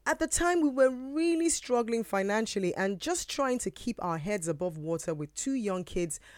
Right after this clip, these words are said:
was tough. But supporting this child helped me take my eyes off my own issues,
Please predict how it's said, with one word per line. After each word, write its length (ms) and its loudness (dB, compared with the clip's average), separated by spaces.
was 200 -2
tough. 600 4
But 120 2
supporting 600 2
this 240 4
child 600 2
helped 280 2
me 100 0
take 220 2
my 200 0
eyes 240 2
off 180 -4
my 160 -2
own 200 -2
issues, 500 -2